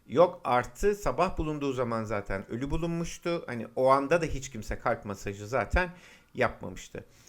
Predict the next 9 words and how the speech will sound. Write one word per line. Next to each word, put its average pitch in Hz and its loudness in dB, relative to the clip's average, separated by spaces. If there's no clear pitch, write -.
Dolayısıyla 196 0
bu 196 4
aslında 156 -2
açıklanamayan 151 -4
bir 147 -4
ölüm 117 -2
olarak 95 -4
kayıtlara 104 -2
geçti. 90 -10